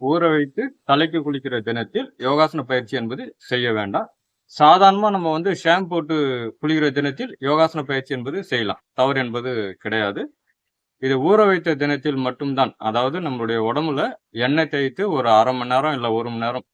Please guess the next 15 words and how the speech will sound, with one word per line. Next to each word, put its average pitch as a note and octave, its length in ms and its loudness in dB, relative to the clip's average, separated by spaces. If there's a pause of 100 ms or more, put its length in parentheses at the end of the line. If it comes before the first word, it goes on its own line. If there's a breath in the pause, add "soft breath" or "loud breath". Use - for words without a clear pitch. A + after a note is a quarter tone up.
(480)
ஊற C#3 200 2
வைத்த A#2+ 260 -2
பிறகு, A2 520 -6
அதன் C#3 400 4
பிறகு D#3+ 340 -2
நம்ம C3 460 -2 (160)
சீக்கா D#3+ 260 0
போட்டு C3+ 340 -6
குளிக்கிற B2+ 460 -4 (280)
தினத்தில் A2+ 480 -4 (420)
யோகாசன D#3 500 4
பயிற்சி B2+ 340 -2
என்பது A#2+ 440 -8 (100)
செய்ய A#2+ 380 -2
வேண்டாம். F2+ 400 -4